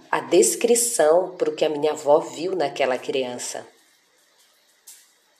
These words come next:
Então eu acho que cai nessa pergunta aqui.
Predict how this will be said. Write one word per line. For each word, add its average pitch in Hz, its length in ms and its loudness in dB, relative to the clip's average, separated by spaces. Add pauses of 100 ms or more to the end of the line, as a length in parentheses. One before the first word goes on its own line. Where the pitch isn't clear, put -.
(300)
Então 131 480 -10
eu 135 220 -8
acho 139 320 -8
que - 180 -16
cai 135 280 -4
nessa 135 260 -6
pergunta 135 460 -10
aqui. - 280 -16